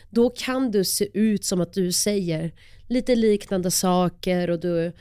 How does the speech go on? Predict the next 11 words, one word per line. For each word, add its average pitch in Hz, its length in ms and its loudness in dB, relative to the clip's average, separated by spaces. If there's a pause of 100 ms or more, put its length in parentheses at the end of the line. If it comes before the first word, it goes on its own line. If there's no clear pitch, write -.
(280)
använder 190 380 0
samma 180 360 0
slags - 460 -2
teknik 208 720 2
på 185 120 -4
tjejer. 165 760 -4 (300)
Och - 200 0
det 220 100 6
kan 240 140 2
ju 226 60 4
då 180 520 0